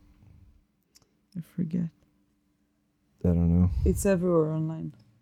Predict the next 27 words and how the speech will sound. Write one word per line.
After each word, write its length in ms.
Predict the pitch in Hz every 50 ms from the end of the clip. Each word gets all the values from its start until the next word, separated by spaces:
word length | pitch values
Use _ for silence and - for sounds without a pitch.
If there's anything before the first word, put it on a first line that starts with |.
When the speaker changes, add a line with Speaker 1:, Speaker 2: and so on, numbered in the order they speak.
| _ _ _
Speaker 2:
It's 180 | - 110 - -
everywhere 420 | 170 165 151 156 143 139 131 127
online. 420 | 123 117 110 98 85 - - 57 57 - - - - - - - -
Speaker 1:
Yeah, 220 | - - 160 160 160
I 20 | 165
M 140 | 165 165
D 80 | 156 160
B. 200 | 165 175 160 - - - - _ - - - - - - - - - -
Speaker 2:
Okay. 300 | - 98 95 - - - - - - - - _ _ _ _ _ - -
Speaker 1:
Yeah, 220 | - 175 175 160 156
but 240 | 143 147 170 160 156
the 100 | 170 165
twenty 320 | - - 208 208 208 208
dollars 360 | 196 196 190 190 185 185 175
bill 380 | 165 160 170 170 175 170 160 -
only 300 | - 160 160 160 160 160
came 300 | - - 170 160 160 160
out 140 | 156 151 151
after 40 | 160
Speaker 2:
Twenty 240 | 113 110 110 110 107
dollar 520 | 95 85 80 98 101 104 104 104 104 98
bill. 320 | 90 90 92 87 76 67
Speaker 1:
Dollar 340 | - 170 165 165 160 160 160 151
bill. 320 | 156 156 151 151 151 147 _ _ _ _ _ _ _ _ _ _ _ _ _ _ _ _ _ _ _ -
The 200 | 170 165 156 170
small 420 | 165 - - - 196 190 190 180 170
ones 420 | 151 131 110 85 - - - -